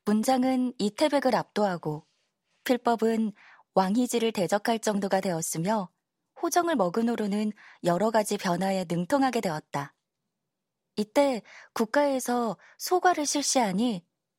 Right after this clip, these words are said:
운치가 이에 응시하여 글을 지어 바친 후 장원에 올랐다. 삼 일 동안의 육아를 마치고 집으로 돌아와 어머님을 뵈니, 최 부인은 기뻐하기도 하고 슬퍼하기도 하며 말하였다.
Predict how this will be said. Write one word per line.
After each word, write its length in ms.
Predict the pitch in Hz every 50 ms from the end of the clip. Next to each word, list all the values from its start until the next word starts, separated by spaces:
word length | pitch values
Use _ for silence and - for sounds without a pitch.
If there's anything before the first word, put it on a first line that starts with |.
| _ -
운치가 480 | - 190 196 190 - - 214 214 208 202
이에 280 | 190 175 180 208 208
응시하여 680 | 185 160 165 170 - - 240 226 208 196 190 196 196 190 - - - - _
글을 260 | - - 233 262 269 262
지어 200 | - 262 247 233
바친 420 | - 185 165 - - - 196 185
후 180 | 185 185 180 175 - -
장원에 420 | - - 190 175 180 196 208 220
올랐다. 640 | 208 185 156 151 180 196 _ - 160 147 151 - _ _ _ _ _ _ _ _ _ _ _ _ _ _ _ _ _ _ _ _ _ _ _
삼 200 | - - 330 320 330
일 80 | 339
동안의 560 | 330 - 330 302 302 294 285 269 269 269 240
육아를 340 | 185 170 175 208 220 214 220
마치고 560 | 202 175 160 - - - - 190 - 196 202
집으로 400 | 196 - - 202 180 190 190 196
돌아와 580 | 190 - 208 185 180 180 175 170 175 170 170 - -
어머님을 500 | - 170 175 190 208 214 214 208 202 202
뵈니, 400 | 196 196 175 156 156 156 156 185 _ _ _ _ _ _ _ _ _ _ _ _ _
최 160 | - - 262
부인은 580 | 247 247 262 254 247 233 226 233 233 233 233 233 - - - - _
기뻐하기도 720 | - - 190 - - 226 226 233 226 220 - 214 202 208 208
하고 440 | 208 202 190 - - 185 185 190 - - - - _
슬퍼하기도 680 | - - - 330 - - 339 339 320 311 269 262 - 254
하며 240 | 254 277 226 226
말하였다. 680 | 202 170 165 160 190 226 220 196 _ - 151 143 151 -